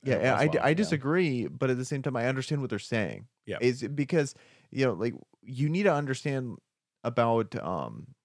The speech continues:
Speaker 1: wait, uh, Si-, Night, Sister Night. You need, you need to have her context
Speaker 2: Totally,
Speaker 1: uh,
Speaker 2: because
Speaker 1: for the story.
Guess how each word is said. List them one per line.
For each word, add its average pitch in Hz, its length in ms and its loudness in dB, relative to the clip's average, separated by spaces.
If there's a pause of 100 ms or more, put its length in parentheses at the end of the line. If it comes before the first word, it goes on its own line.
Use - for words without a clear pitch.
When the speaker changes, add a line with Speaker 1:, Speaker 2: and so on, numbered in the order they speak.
(120)
Speaker 1:
wait, 110 180 -2 (240)
uh, - 300 -4
Si-, - 260 -8
Night, 104 300 -6 (120)
Sister 117 300 -6
Night. 120 320 -2 (180)
You 123 120 -4
need, 139 180 -2
you 147 80 -2
need 175 140 -2
to 165 100 2
have 135 300 -2
her 131 160 -2
context 120 760 -2
Speaker 2:
Totally, 127 300 2
Speaker 1:
uh, - 40 -12 (300)
Speaker 2:
because 131 380 0 (240)
Speaker 1:
for 131 160 2
the 120 100 -2
story. 113 540 0